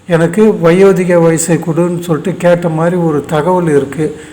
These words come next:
அதெல்லாம் வந்து ஒரு காலத்துல இவங்க அங்க போயிட்டு நிறைய நாள் தங்கி இருக்கும்போது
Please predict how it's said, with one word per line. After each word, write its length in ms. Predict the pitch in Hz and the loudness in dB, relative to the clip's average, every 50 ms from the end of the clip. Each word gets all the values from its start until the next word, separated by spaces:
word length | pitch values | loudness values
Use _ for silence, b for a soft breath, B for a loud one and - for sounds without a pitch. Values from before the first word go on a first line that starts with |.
| B B B | B B B
அதெல்லாம் 460 | - 170 151 160 165 165 185 196 190 175 | -6 -4 -2 -2 0 0 0 0 0 -2
வந்து 280 | 175 170 175 190 180 | -2 -2 -2 -2 0
ஒரு 160 | 175 165 156 | 0 -2 -2
காலத்துல 500 | - 165 160 165 170 175 170 180 190 190 | -2 -2 -2 0 0 0 0 0 -2 -2
இவங்க 260 | 180 170 165 165 156 151 | 0 0 -2 -2 -2 -4
அங்க 200 | 151 151 151 147 | -4 -2 -4 -4
போயிட்டு 500 | 151 - 170 175 170 170 185 196 220 214 B B B B B B B - | -4 -2 -4 -4 -2 -2 -2 -2 -2 -4 B B B B B B B -2
நிறைய 340 | 165 165 160 170 165 160 | 0 2 4 4 4 2
நாள் 260 | 156 165 170 190 190 180 | 2 2 0 0 0 0
தங்கி 320 | - 170 165 175 170 170 | 0 0 0 0 0 0
இருக்கும்போது 760 | 196 185 170 151 156 156 151 147 160 170 170 208 233 233 B | 0 0 0 -2 -2 -4 -2 -2 -2 0 2 2 0 0 B